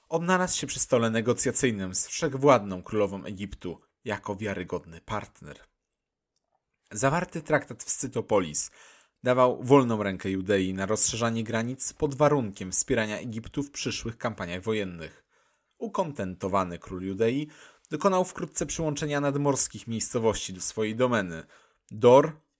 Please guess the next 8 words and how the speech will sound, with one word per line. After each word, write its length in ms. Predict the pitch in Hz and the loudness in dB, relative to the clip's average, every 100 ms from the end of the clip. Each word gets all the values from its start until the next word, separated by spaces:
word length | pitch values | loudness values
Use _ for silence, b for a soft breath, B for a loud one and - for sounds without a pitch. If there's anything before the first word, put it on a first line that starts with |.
| _ | _
wieża 320 | - 98 92 92 | -8 -6 -4 -4
Stratona 600 | - 107 120 123 139 151 b b b b - | -2 -2 0 0 -2 -4 b b b b 0
oraz, 260 | 165 165 | 0 2
po 100 | - | 2
odczekaniu 760 | 143 - - 160 151 127 107 90 | 2 0 -8 -4 0 0 0 -2
na 100 | 92 | -2
sprzyjające 640 | - - 110 104 101 117 | -2 0 0 0 -2 -2
warunki, 540 | 107 113 123 120 151 | 0 0 -2 -8 -12